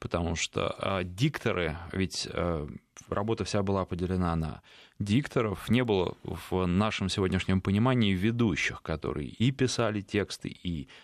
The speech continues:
читали свои тексты, и говорили в эфире, а, были дикторы. И ведущие, они тоже проходили, в общем, очень большую и сложную школу. А писали тексты, те новости, которые зачитывались, новости читались исключительно по бумажке,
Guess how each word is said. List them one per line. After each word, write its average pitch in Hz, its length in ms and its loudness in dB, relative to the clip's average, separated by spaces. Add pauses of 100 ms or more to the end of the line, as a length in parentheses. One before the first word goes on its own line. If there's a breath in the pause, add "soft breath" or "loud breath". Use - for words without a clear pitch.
читали 123 360 0
свои 98 280 2
тексты, 92 400 -2
и 87 40 0
говорили 90 420 2
в 87 140 2
эфире, 180 340 0 (540 loud breath)
а, 101 140 4
были 123 240 4
дикторы. 107 520 0 (760 loud breath)
И 92 220 2
ведущие, 107 600 2
они 90 160 -2
тоже 98 240 -2
проходили, 95 560 0
в 87 120 0
общем, - 760 -6
очень 95 260 0
большую 101 540 0 (440 loud breath)
и 87 380 0
сложную 98 640 2
школу. - 540 0 (360 loud breath)
А 92 260 -4 (100)
писали 139 520 2
тексты, - 580 -2
те 92 240 0
новости, 101 520 2
которые 90 460 0
зачитывались, 85 680 0
новости 90 360 -4
читались 87 420 -2
исключительно 113 600 0
по 101 120 0
бумажке, 98 540 2